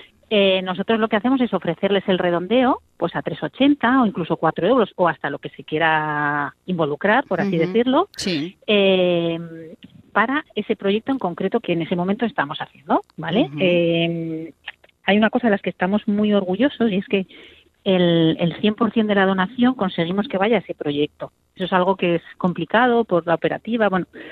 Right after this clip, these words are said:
Speaker 1: y, y bueno, nosotros podemos decir muy orgullosos que el cien por cien de lo que, eh, un paciente deja en su redondeo va
Speaker 2: Sí.
Speaker 1: al proyecto que en ese momento estamos acometiendo.
Speaker 2: Qué maravilla, qué
Speaker 1: Entonces, bueno,
Speaker 2: maravilla.
Speaker 1: es muy sencillo,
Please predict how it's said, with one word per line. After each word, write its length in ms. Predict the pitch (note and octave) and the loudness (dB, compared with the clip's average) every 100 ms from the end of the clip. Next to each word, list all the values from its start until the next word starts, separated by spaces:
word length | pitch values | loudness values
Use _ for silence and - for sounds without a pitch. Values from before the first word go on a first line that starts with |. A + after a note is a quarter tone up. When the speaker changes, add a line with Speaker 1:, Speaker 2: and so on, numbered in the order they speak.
| - - _ - | -20 -20 _ -2
Speaker 1:
y, 460 | G#3 F3+ E3+ E3 D#3 | 2 2 2 0 -2
y 120 | F#3 | -2
bueno, 200 | F3 F#3 | 0 0
nosotros 300 | E3 D#3 G3+ | -2 -4 -4
podemos 300 | - F#3+ F#3+ | 0 0 2
decir 200 | F#3+ A3 | 0 0
muy 140 | F#3+ F#3+ | 0 2
orgullosos 420 | F#3+ G#3 C4+ C4+ | 2 2 0 0
que 100 | F#3 | -2
el 40 | |
cien 180 | F3 G3+ | 0 0
por 160 | G3 F#3+ | 0 0
cien 220 | F3+ E3 | 0 0
de 80 | E3 | -2
lo 120 | D#3+ | -2
que, 280 | - D#3 - - | 0 -2 -2 -2
eh, 360 | E3+ D#3+ D3+ | 0 2 2
un 120 | D#3+ E3 | -2 -2
paciente 600 | E3 - F3 E3 D#3 - _ | -4 0 0 0 -2 -4 _
deja 320 | F3 F3 - E3+ | -4 -2 0 -2
en 80 | |
su 140 | D#3+ F3 | -2 -2
redondeo 500 | E3 G3 B3 D#4+ G4 F3 | 0 0 2 0 0 -2
va 120 | G#3 | -2
Speaker 2:
Sí. 80 | E3+ | -2
Speaker 1:
al 100 | F3 | -4
proyecto 380 | F3 D#3 D3+ F#3+ | -4 -6 -4 -2
que 80 | F#3 | -2
en 60 | |
ese 100 | F3 | 0
momento 240 | F3+ G#3 A#3+ | 0 0 -2
estamos 260 | F#3 E3 | -2 -4
acometiendo. 680 | D#3+ - A#2 - - F3+ D4+ | -6 -10 -14 -16 -6 -2 -2
Speaker 2:
Qué 140 | - F#3+ | -4 -6
maravilla, 640 | G#3+ F3 C3+ C#3 D#3 C#3+ - | -4 -6 -8 -8 -8 -10 -8
qué 80 | F#3 | -2
Speaker 1:
Entonces, 200 | F3+ F3+ | 0 0
bueno, 160 | D#3+ | -2
Speaker 2:
maravilla. 240 | D3 C#3+ C#3+ | -4 -10 -6
Speaker 1:
es 120 | F#3+ | 0
muy 140 | G#3 G#3 | 0 2
sencillo, 480 | G3+ - F3 D3+ | 0 0 -4 -2